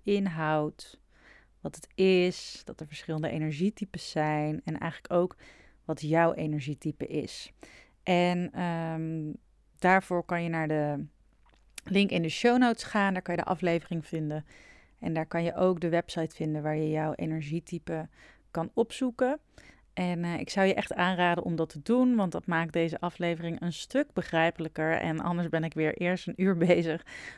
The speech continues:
met uitleggen wat het allemaal behelst, want dat is nogal wat. Ehm, dus mocht je eerst dat nog willen checken, dan, eh, zie ik je zo meteen terug. Of nou ja, dan <laughs> hoor je dit straks. En, ehm,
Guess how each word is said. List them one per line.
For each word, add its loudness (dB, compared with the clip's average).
met 2
uitleggen 6
wat 4
het -6
allemaal 4
behelst, 2
want 4
dat 2
is 8
nogal 2
wat. 4
Ehm, -2
dus -2
mocht 6
je 2
eerst 8
dat 2
nog 4
willen 0
checken, 0
dan, -2
eh, -2
zie 0
ik -4
je -4
zo -4
meteen -6
terug. -6
Of -18
nou -2
ja, -4
dan -6
<laughs> -6
hoor 0
je 2
dit -4
straks. -12
En, 4
ehm, 0